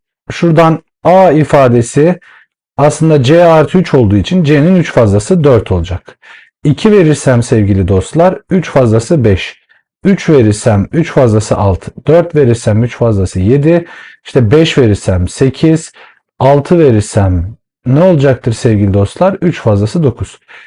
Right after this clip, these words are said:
Şimdi ben sayının en çok A B C olmasını istiyorum ya. Şurası dokuz, şurası altı.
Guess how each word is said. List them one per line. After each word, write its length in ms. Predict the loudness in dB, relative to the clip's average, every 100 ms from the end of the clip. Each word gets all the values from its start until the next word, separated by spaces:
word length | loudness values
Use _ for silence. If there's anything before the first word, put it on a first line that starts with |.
| _
Şimdi 420 | -2 0 2 2
ben 220 | 2 2
sayının 720 | 0 0 0 2 2 2 0 -2
en 220 | 0 0
çok 260 | 2 0 2
A 200 | 2 4
B 140 | 2
C 100 | 4
olmasını 420 | 2 2 0 -2 -4
istiyorum 380 | 0 0 2
ya. 200 | 2 0 -4 -16 -20 _
Şurası 540 | -4 0 0 0 0
dokuz, 320 | 0 0 -4
şurası 500 | -2 0 0 0 -2 -2
altı. 500 | 0 0 0 -4 -6